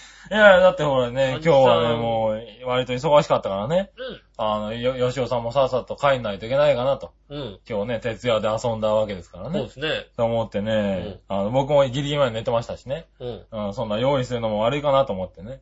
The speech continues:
Speaker 2: うん。
Speaker 1: はい。今のところは僕の腹の中には入ってますけどね。
Speaker 2: うん。で、だから、
Speaker 1: はい。
Speaker 2: あの、
Speaker 1: 僕の腹の中と笑いのお姉さんのか-、腹の中に入ってますけどね。
Speaker 2: 笑-、そうだよね。
Speaker 1: はいはいはい。
Speaker 2: あの、
Speaker 1: がっつり食ってましたけどね。
Speaker 2: なんだろう。
Speaker 1: あの、太った笑いのお姉さんががっつり食ってましたけどね。
Speaker 2: あ、太ったのに食ったんだな。
Speaker 1: 太ったのに食ったね。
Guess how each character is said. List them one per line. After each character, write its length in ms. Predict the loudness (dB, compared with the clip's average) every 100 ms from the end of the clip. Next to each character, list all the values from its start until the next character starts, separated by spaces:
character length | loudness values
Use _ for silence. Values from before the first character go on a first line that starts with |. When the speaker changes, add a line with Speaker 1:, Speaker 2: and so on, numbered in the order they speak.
| _
Speaker 2:
う 60 | -14
ん。 220 | -14 -12
Speaker 1:
は 320 | -6 -6 -6 -10
い。 60 |
今 140 | -2 0
の 60 | 0
と 80 | 0
こ 80 | 4
ろ 80 |
は 60 | 4
僕 200 | 4 -2
の 60 | -2
腹 220 | 0 0
の 40 |
中 200 | -2 -8
に 60 | -10
は 80 | -14
入 80 |
っ 20 | -16
て 80 |
ま 100 | -18
す 80 | -18
け 80 | -20
ど 80 | -20
ね。 120 | -20 _ -12
Speaker 2:
う 220 | -10 -10
ん。 40 |
で、 120 | -10 -6
だ 0 |
か 200 | -2 0
ら、 100 | -2
Speaker 1:
は 160 | -4
い。 40 | -8
Speaker 2:
あ 60 | -6
の、 60 | 2
Speaker 1:
僕 200 | 4 6
の 80 |
腹 160 | 4 6
の 60 | 4
中 160 | 2
と 120 | 6 8
笑 220 | 8 8
い 20 |
の 120 | 4
お 20 |
姉 80 | 0
さ 120 | -2
ん 40 | -4
の 80 | -4
か-、 300 | -8 -8 -10
腹 140 | -6
の 80 | -4
中 140 | -4 -6
に 60 |
入 100 | -8
っ 20 |
て 60 | -14
ま 80 | -10
す 60 |
け 40 | -2
ど 80 | 0
ね。 60 |
Speaker 2:
笑-、 260 | 0 -4 -10
そ 160 | -8 -6
う 20 |
だ 60 | -8
よ 40 |
ね。 120 | -2
Speaker 1:
は 80 | 0
い 80 | 2
は 180 | 2 2
い 40 |
は 140 | 0 -6
い。 40 | -8 -16 _ -6
Speaker 2:
あ 480 | -4 -4 -8 -6
の、 60 | 0
Speaker 1:
が 160 | 8 8
っ 60 | 6
つ 140 | 0
り 60 | 0
食 80 |
っ 40 | -4
て 80 | -6
ま 100 | -6
し 20 |
た 60 | -8
け 60 |
ど 80 | -6
ね。 240 | -6 -8 _ _ _ _ -2
Speaker 2:
な 80 |
ん 0 |
だ 0 |
ろ 0 |
う。 0 |
Speaker 1:
あ 20 | 0
の、 80 |
太 200 | 6 6
っ 40 | 8
た 80 | 8
笑 200 | 6 4
い 20 |
の 100 | 2
お 60 |
姉 60 | 0
さ 100 | -2
ん 80 | -6
が 60 | -12 _ -6
が 120 | -2
っ 40 | 0
つ 80 | -2
り 60 |
食 60 | -8
っ 20 |
て 60 | -14
ま 80 |
し 20 | -14
た 60 |
け 60 | -20
ど 100 | -20
ね。 60 | -14
Speaker 2:
あ、 220 | -6 -6
太 520 | -6 -12 -20 -8 -6 -2
っ 40 |
た 100 | -2
の 100 | -2
に 40 | -6
食 140 | -8
っ 40 | 0
た 100 | 0
ん 40 |
だ 60 | 0
な。 180 | -6 -8
Speaker 1:
太 180 | 2 2
っ 60 |
た 100 | 4 2
の 40 |
に 60 | 0
食 120 | -6
っ 20 |
た 100 | -6
ね。 240 | -4 -6